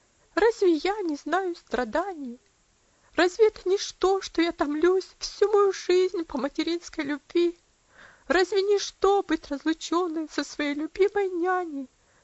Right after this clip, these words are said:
которая почти восполнила её место? Ох, тётя Аделаид! продолжала она вдруг, потеряв самообладание.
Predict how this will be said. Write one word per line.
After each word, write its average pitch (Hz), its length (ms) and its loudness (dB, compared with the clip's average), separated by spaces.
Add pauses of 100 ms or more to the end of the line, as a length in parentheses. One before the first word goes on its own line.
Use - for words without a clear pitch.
которая 320 420 -2
почти - 480 -6
восполнила 330 800 -2
её 269 200 -4
место? 285 580 -8 (580)
Ох, 381 280 2 (160)
тётя 381 420 0
Аделаид! 311 680 -4 (680)
продолжала 226 680 -6
она 226 260 -8
вдруг, 247 380 -8
потеряв 226 420 -6
самообладание. 226 1160 -10